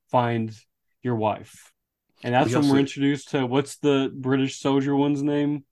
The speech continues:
Speaker 2: The Colonel.
Speaker 1: The Colonel. <laughs> So many great lines here with the Colonel.
Speaker 2: Well, before we get to the Colonel, there is a, um, 'cause he gets a proximity alert. Uh, he's like, "Look, the, uh, Akan's people are about two minutes out."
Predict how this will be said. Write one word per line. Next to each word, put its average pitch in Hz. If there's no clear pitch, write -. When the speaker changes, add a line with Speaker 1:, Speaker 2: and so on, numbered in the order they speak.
Speaker 2:
The 98
Colonel. 87
Speaker 1:
The 127
Colonel. 147
<laughs> -
So 156
many 151
great 135
lines 120
here 113
with 127
the 123
Colonel. 120
Speaker 2:
Well, 104
before 127
we 113
get 117
to 117
the 90
Colonel, 123
there 107
is 104
a, 87
um, 80
'cause 104
he 113
gets 104
a 92
proximity 113
alert. 92
Uh, 90
he's 90
like, 92
"Look, 107
the, 95
uh, 85
Akan's 101
people 98
are 90
about 87
two 113
minutes 90
out." 73